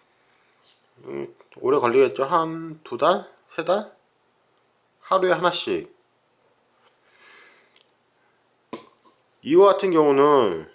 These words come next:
사실 해외에서 길고양이 주는 걸 몇 번 본 적이 있어요.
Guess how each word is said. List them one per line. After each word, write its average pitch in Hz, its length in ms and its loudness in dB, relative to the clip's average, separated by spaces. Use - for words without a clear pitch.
사실 139 720 2
해외에서 202 920 4
길고양이 156 580 0
주는 131 280 -2
걸 117 320 2
몇 117 100 -2
번 156 160 0
본 135 160 -6
적이 156 200 2
있어요. 101 380 -4